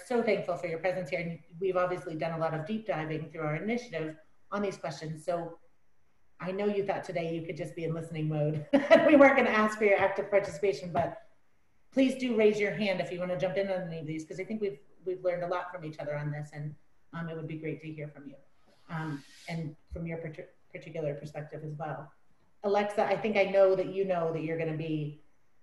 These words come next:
the person I want to speak to about the next topic, which is,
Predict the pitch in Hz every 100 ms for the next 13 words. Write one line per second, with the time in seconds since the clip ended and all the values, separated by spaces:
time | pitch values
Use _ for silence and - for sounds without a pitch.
0 | - - - 156 175 - 156 156 151 143
1 | - 160 156 160 147 156 156 156 - 151
2 | 143 170 - 170 170 160